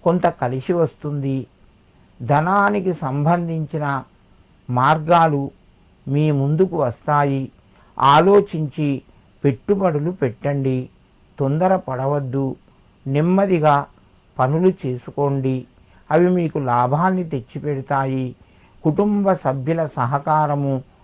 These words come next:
మీకు ఉంటుంది. ఉద్యోగస్తులకు కొంత అనుకూలంగా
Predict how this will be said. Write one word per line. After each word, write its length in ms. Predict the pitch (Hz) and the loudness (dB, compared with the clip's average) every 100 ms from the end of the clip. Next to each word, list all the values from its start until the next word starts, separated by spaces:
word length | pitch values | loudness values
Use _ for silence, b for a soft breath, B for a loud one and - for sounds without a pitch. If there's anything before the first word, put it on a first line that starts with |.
| b - | b -4
మీకు 240 | 147 143 | -2 -2
ఉంటుంది. 760 | 127 123 123 143 151 135 131 127 b b b b b 139 | -2 -2 -2 -4 -2 -2 -4 -6 b b b b b -4
ఉద్యోగస్తులకు 1200 | 131 143 202 208 185 - - 156 151 151 139 - - _ _ _ - | -2 2 4 4 2 -2 -6 -6 -4 -4 -4 -6 -16 _ _ _ -2
కొంత 260 | 170 180 | 0 0
అనుకూలంగా 960 | 143 127 143 170 175 165 151 143 185 | 0 -2 -6 -4 -2 0 0 0 0